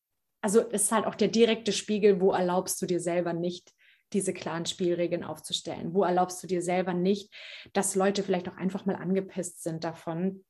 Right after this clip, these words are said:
dass du diese Regel aufstellst? Aber gleichzeitig, ähm, kreiert das halt unglaublich viel, weil es, also ich empfinde es so, dass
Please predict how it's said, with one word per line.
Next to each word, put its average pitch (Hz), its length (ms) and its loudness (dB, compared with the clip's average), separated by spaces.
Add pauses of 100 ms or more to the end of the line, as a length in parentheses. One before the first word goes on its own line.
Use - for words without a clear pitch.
dass 185 240 2
du 220 100 2
diese 190 280 4
Regel 190 240 2
aufstellst? 165 640 2
Aber 175 180 0
gleichzeitig, 185 1200 0 (640)
ähm, 196 520 0 (120)
kreiert 240 560 2
das - 220 -4
halt 180 160 -6 (100)
unglaublich 240 680 4
viel, 202 600 0 (400)
weil 185 420 0
es, - 320 -4 (220)
also 226 260 6
ich - 260 -2 (560)
empfinde 226 540 4
es - 280 -2
so, 196 240 2
dass 190 420 -2